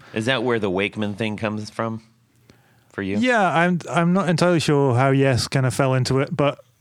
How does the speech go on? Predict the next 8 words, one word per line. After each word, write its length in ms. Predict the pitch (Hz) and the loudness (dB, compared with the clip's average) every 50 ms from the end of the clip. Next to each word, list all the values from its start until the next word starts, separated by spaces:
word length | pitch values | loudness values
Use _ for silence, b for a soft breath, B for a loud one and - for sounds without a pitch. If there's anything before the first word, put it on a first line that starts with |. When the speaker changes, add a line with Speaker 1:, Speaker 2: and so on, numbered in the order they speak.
| _ _ - - 208 | _ _ -18 -10 -6
Speaker 2:
uh, 180 | 160 147 143 143 - | -4 -4 -4 -4 -6
the, 100 | - 143 - 156 | -6 -6 -2 -2
I'm 140 | 147 143 139 | 0 0 0
a 60 | 139 | 0
big 180 | 127 147 135 113 | 0 0 0 2
Yes 240 | 127 123 113 - | 0 0 0 -2
fan. 500 | - - 127 123 123 120 98 - - 123 - | -2 -2 -2 -2 -2 -4 -6 -10 -14 -12 -6
Um, 360 | 170 135 123 120 120 120 120 | -4 -2 0 0 0 -2 -4